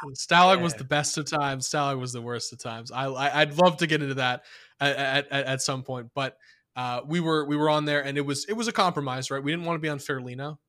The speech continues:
Speaker 2: because we wanted some
Speaker 1: Yep.
Speaker 2: chance of world first. Um, and we, we, we ended up going for Stalag because it was, it was not where all the private server guilds were going. Uh, and we kinda wanted to be,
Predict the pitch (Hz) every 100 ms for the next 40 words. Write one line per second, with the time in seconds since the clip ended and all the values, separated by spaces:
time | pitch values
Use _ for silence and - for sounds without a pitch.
0 | _ 139 143 135 131 135 135 123 - 131
1 | - 123 127 - 127 135 127 151 170 -
2 | _ _ _ _ _ _ 135 127 123 120
3 | 120 127 - 135 135 135 131 127 127 120
4 | 120 131 131 127 127 123 123 120 120 -
5 | - 131 131 135 139 131 127 135 127 -
6 | - 127 123 123 120 123 120 120 113 -
7 | - - _ 151 131 131 147 143 139 135
8 | 127 - 131 127 120 131 120 117 123 117
9 | 117 120 123 120 120 117 _ - _ -
10 | 120 117 113 127 131 143 135 127 127 127
11 | 117 120 117 117 117 113 113